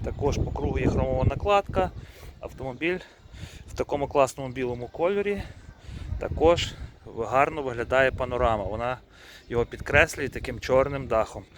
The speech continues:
Зараз вам детально його покажу. Почнемо з вітрового скла. Воно оригінальне, якщо видно, дев'ятнадцятий рік. Також є передня камера, яка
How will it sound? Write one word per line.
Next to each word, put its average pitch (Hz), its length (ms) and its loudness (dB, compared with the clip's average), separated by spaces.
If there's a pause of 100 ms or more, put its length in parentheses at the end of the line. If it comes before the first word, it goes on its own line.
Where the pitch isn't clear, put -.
(280)
Зараз 143 280 4
вам 139 120 -4
детально 127 480 0
його 120 180 -2
покажу. 143 540 0 (280)
Почнемо 135 440 -2
з - 80 -12
вітрового 131 480 0
скла. 170 340 0 (1400)
Воно 135 240 0
оригінальне, 131 720 0 (220)
якщо 127 380 -4 (580)
видно, 127 340 -2
дев'ятнадцятий 120 800 -2
рік. 185 300 0 (520)
Також 135 440 -4
є 135 240 0 (680)
передня 135 360 2
камера, 123 440 0
яка 117 420 0